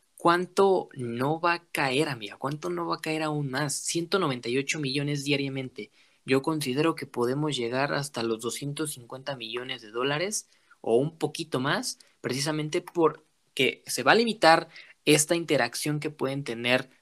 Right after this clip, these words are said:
las personas por viajes de negocios, por viajes de turismo, por viajes de vacaciones o por muchísimas otras cuestiones. Y aquí es donde México debería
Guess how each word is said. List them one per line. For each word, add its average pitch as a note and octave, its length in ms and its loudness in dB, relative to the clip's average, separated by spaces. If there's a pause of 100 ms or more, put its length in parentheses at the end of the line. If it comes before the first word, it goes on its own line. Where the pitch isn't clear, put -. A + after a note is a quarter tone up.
las C3 260 -2
personas B2+ 480 -4
por B2 220 -2
viajes B2+ 340 -2
de B2+ 80 -6
negocios, C#3 460 0
por A#2+ 160 -4
viajes A#2+ 340 -8
de A2 80 -4
turismo, C#3 500 -2
por A2+ 180 -2
viajes A2+ 240 -6
de G#2+ 40 -12
vacaciones B2+ 520 -6 (180)
o C#3+ 120 -2
por E3+ 140 6
muchísimas F3 500 -2
otras E3 280 -8
cuestiones. C#3 560 -6 (220)
Y C3+ 80 8
aquí C3 200 6
es D#3 100 6
donde C#3+ 600 6
México C#3 400 2
debería A#2+ 760 6